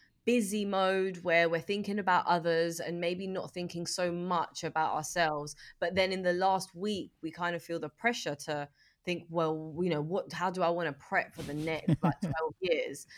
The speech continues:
Speaker 1: So it's quite
Speaker 2: Mm.
Speaker 1: a busy time is what I'm kinda saying. And this time, I think we, we weren't as busy. And so we felt the effects of, you know, the shift in time and in our heads anyway, um,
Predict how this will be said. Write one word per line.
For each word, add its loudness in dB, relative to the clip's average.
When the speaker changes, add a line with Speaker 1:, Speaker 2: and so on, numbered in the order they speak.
Speaker 1:
So 6
it's 6
quite 8
Speaker 2:
Mm. 10
Speaker 1:
a 8
busy 2
time 2
is -2
what 0
I'm -2
kinda -2
saying. -2
And -6
this -4
time, 0
I -2
think -6
we, -4
we -4
weren't 2
as -4
busy. -8
And -6
so -2
we -2
felt 0
the -4
effects -6
of, -4
you -4
know, -6
the -6
shift -2
in -4
time -2
and -4
in -4
our -4
heads -2
anyway, -4
um, 2